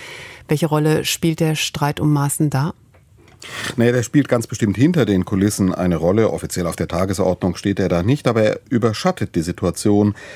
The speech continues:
Speaker 2: der Partei, der C D U, in der letzten Woche dieses Wahlkampfes. Die Polarisierung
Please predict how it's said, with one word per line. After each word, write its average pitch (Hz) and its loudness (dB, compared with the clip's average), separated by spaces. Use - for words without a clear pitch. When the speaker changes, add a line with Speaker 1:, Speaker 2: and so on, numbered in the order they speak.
Speaker 2:
der 92 0
Partei, 127 0
der 107 0
C - -2
D 87 0
U, 113 0
in 113 2
der 95 2
letzten 90 -2
Woche 92 0
dieses 80 -4
Wahlkampfes. 107 0
Die 104 0
Polarisierung 104 0